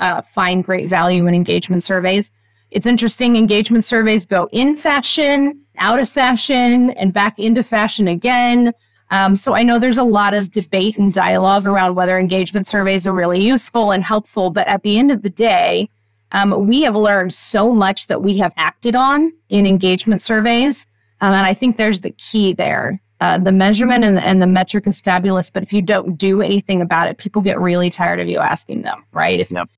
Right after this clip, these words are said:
Speaker 1: you don't ask a question, you're not willing to take action on, right? So we continue to find a lot of value in engagement surveys and having that kind of, um, dialogue with our, with our employees. Um, we have seen, even in a time where, you know,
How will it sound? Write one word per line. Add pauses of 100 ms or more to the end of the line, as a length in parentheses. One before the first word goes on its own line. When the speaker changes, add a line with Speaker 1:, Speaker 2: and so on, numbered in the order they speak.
(120)
Speaker 1:
you
don't
ask
a
question,
you're
not
willing
to
take
action
on, (300)
right?
So (260)
we
continue
to
find
a
lot
of
value
in
engagement
surveys
and
having
that
kind
of,
um,
dialogue
with
our, (400)
with
our
employees.
Um,
we
have
seen,
even
in
a
time
where, (280)
you
know,